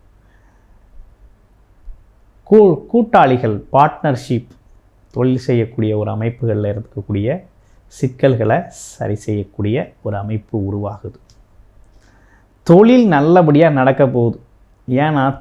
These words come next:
தொழில் அதிபதி செவ்வாயே பார்க்க போறார் குரு, அதிசாரம் பெற்று பார்க்கிறார். தொழில் ரொம்ப அற்புதமா இருக்கும்.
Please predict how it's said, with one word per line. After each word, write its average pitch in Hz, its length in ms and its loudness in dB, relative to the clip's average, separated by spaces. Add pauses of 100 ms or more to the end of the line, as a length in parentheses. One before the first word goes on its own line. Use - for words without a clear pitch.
தொழில் 190 360 4
அதிபதி 139 600 4 (160)
செவ்வாயே 147 640 2
பார்க்க 135 420 0
போறார் 117 380 -2
குரு, 117 300 -6
அதிசாரம் 127 560 0
பெற்று 123 340 -8
பார்க்கிறார். - 520 -10 (1080)
தொழில் 143 360 0
ரொம்ப 135 400 -2
அற்புதமா 123 760 -2
இருக்கும். - 260 -10